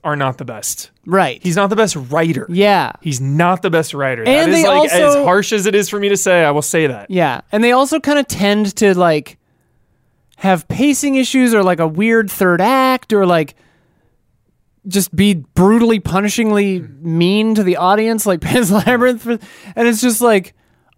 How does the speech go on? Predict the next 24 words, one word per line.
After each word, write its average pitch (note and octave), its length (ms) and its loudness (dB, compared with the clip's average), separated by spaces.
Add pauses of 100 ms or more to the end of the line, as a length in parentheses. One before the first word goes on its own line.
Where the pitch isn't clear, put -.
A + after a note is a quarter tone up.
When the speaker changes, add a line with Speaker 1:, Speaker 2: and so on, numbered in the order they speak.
(120)
Speaker 2:
I, G3+ 180 0
oh, A#3 220 2
I A#3 80 2
just A3+ 220 -2
want C#4 200 2
him C4+ 80 0
to, A#3+ 240 0
I G#3+ 40 0
don't A3+ 100 0
know. D#3+ 240 -4 (160)
So A3 160 -2
Cabinet C#4+ 460 0
for A#3 100 -2
me G#3+ 320 2 (160)
is F#3 220 2
like, F3+ 380 0 (120)
Speaker 1:
Mm-hmm. A#2+ 140 -20 (1120)
Speaker 2:
like, F#3+ 340 0
each A3+ 200 -2
one, B3+ 140 2
I've G#3 160 -2
only C#4 160 2
seen E4 220 2
two. E3 160 -2